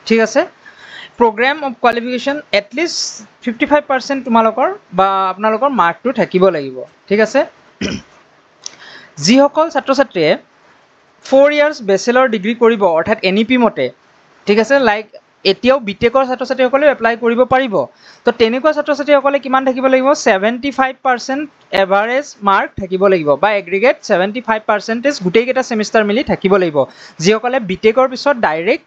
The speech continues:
পি এইচ ডি কৰিম বুলি ভাবিছে। ৰিলেক্সেশ্যন ফাইভ মাৰ্কছ দিয়া হ'ব এছ টি, এছ চি, অ' বি চি কেণ্ডিডেটৰ বাবে আৰু ইকনমিকেলি উইকাৰ ছেকশ্যনৰ বাবে। আহ, নট ম-, নট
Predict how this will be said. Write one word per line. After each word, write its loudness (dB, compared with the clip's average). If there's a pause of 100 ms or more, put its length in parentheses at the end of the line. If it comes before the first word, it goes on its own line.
পি 2
এইচ 4
ডি -4
কৰিম 2
বুলি 2
ভাবিছে। -2 (880)
ৰিলেক্সেশ্যন 0
ফাইভ -4
মাৰ্কছ -2
দিয়া 4
হ'ব -2 (140)
এছ -2 (120)
টি, 0
এছ 2
চি, -6
অ' 4
বি 0
চি 0
কেণ্ডিডেটৰ 0
বাবে 0 (180)
আৰু 0 (200)
ইকনমিকেলি 0
উইকাৰ 0
ছেকশ্যনৰ -2
বাবে। -4 (1700)
আহ, 2 (180)
নট 2
ম-, -2 (280)
নট 0